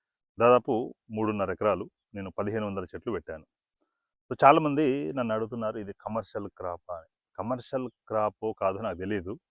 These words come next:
ఒకవేళ వర్కౌట్ అయితే అవుతుంది, లేకపోతే లేదు. But ఏంటంటే, నాకు యాక్చువల్‌గా మనం, ఇప్పుడు నేను ఎంప్లాయీని, హైదరాబాద్లో ఉంటాను. వచ్చి ఇక్కడ రెగ్యులర్గా వచ్చి వ్యవసాయం చేయడం కష్టం.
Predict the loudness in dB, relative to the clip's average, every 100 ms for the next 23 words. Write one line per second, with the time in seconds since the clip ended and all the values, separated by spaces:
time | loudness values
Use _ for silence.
0 | -2 4 6 6 4 2 2 0 -2 -4
1 | -2 -2 -2 -4 -8 -8 -10 -8 -6 -6
2 | -6 -4 -6 -6 _ _ _ _ _ _
3 | -4 -2 4 4 4 -2 -4 -6 -2 -2
4 | -2 -4 -6 -8 -10 -6 -4 -4 0 2
5 | 2 -4 _ _ _ _ -2 0 2 2
6 | 0 -4 -6 -10 -12 _ _ _ _ _
7 | _ -8 -4 0 4 4 2 2 2 0
8 | 0 -2 0 -4 -4 -8 -8 -12 -12